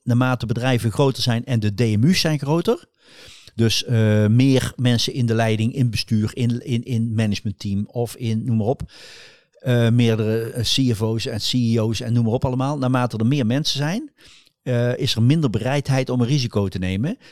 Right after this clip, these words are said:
Want als jij dan die ene bent, of je bent met z'n tweeën, die hun nek uitsteken voor iets, maar de rest is er allemaal een beetje sceptisch onder, dan heb je toch al snel zoiets van, "Nee, dan doen we het toch maar niet." Eh, want dan denk je, "Ja, als het daar mislukt, heb ik het gedaan."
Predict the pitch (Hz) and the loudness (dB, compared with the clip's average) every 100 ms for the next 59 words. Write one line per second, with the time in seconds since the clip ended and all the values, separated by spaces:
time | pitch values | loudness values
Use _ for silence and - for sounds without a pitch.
0 | - 101 110 98 139 135 120 117 143 139 | -10 -4 -2 0 0 2 0 0 0 2
1 | 117 107 107 95 - _ _ - - 110 | 2 2 0 -2 -6 _ _ -12 -8 -2
2 | 95 117 - 104 123 120 104 87 - 107 | -2 -4 -8 -8 -2 0 0 -4 -6 -12
3 | 101 120 117 104 104 - - 131 139 - | -2 0 2 2 2 2 -2 -8 -4 -2
4 | 147 139 123 139 170 - - - - - | 0 -2 -2 -2 -4 -4 -6 -6 -20 -20
5 | - 107 110 104 131 - - _ _ _ | -4 0 0 0 0 0 -6 _ _ _
6 | - 117 131 123 120 113 113 95 - 143 | -4 -2 0 0 2 2 0 -2 -4 -4
7 | - 131 139 147 196 _ - _ 113 117 | -4 -2 -2 -2 -6 _ -20 _ -2 0
8 | 113 127 - 135 131 123 135 123 127 120 | 2 0 0 -2 0 0 2 2 0 0
9 | 127 120 123 127 123 117 110 123 120 - | 0 2 2 2 0 -2 0 2 2 0
10 | 120 117 120 107 - - 104 95 98 95 | 0 2 2 0 -4 -10 -8 -6 -4 -4
11 | 104 107 110 110 - 123 101 - 104 101 | -2 0 0 -2 -2 -2 -2 -4 -6 -4
12 | - 104 104 - 127 104 135 - - 123 | -2 -2 -4 -4 -4 -2 -4 -8 -6 -4
13 | 107 78 | -4 -8